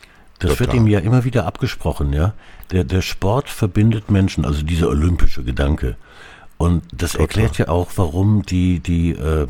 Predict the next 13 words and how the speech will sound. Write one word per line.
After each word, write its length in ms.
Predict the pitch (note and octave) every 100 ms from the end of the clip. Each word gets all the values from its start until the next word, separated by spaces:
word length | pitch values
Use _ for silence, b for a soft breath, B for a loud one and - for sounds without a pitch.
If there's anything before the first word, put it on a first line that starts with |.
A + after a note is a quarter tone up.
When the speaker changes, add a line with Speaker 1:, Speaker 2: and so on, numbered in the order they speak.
| -
Speaker 1:
Ostblockstaaten 960 | E2 - G#2 G2+ - G#2 G2+ - A#2+
früher 480 | - - A#2 A#2 B2 B B B B B
und 280 | E2+ F2+ -
die 200 | F#2 E2
asiatischen 720 | C#2+ C#2+ C#2 C#2+ F2+ G2 G2
Staaten 600 | - E2 D#2 D#2+ G#2 G2+ - B B
so 200 | B F#2+ - -
unvorstellbar 1160 | C3 E3 D3+ - - G#2 G#2 - G2+ G2 G2
viel 400 | E2 - G2 F#2
Geld 400 | D#2 E2+ F2 G2+ -
in 140 | D2+
Sport 340 | - - F#2+ -
investieren, 720 | D2+ - - - C#2 D2+ G2